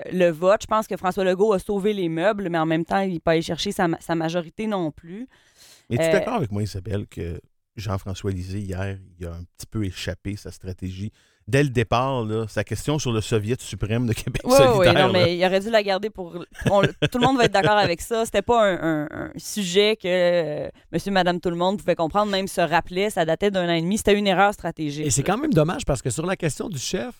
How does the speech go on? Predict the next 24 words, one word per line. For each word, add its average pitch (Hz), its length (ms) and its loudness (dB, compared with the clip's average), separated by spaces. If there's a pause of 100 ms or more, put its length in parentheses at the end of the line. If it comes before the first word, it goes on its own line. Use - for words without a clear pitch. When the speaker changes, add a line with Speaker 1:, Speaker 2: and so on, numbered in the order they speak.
(120)
Speaker 2:
Oui, 247 300 -2
Speaker 3:
il 123 80 -4
y - 20 0
avait 123 160 0
Speaker 2:
oui. 240 100 2
Speaker 3:
une - 80 -4
question 196 540 -4 (320)
intéressante. 151 840 -4
Quand 160 280 -2
on 139 100 2
dit 135 160 -6
ce - 140 -6
matin, « 143 320 -2
Saviez-vous 107 440 -6
que - 140 -4
le 107 40 0
chef 160 240 -4
de 104 100 -4
Québec 110 300 -4
solidaire, 113 420 -4
c'est - 160 -8
Ga-, 117 320 -4
Gaétan 156 680 -2
Châteauneuf ? » 117 720 -6